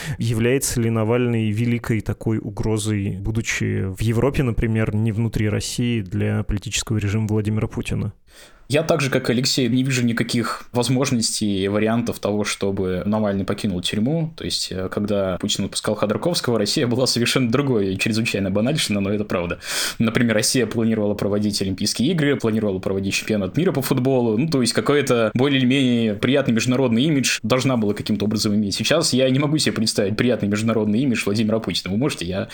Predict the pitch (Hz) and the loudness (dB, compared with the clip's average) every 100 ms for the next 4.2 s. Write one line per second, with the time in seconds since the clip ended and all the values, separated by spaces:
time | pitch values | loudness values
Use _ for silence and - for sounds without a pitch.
0 | - - - - 101 104 104 107 107 - | -12 -6 -4 0 0 2 2 0 -2 -8
1 | - - - - - 117 156 165 131 123 | -4 -2 -2 -2 -4 0 2 4 4 2
2 | 104 101 98 139 135 127 131 127 - 131 | 2 0 2 2 2 2 2 0 2 0
3 | 131 120 120 117 127 - - 113 131 110 | 2 2 0 0 0 0 -4 -2 0 0
4 | 101 | -2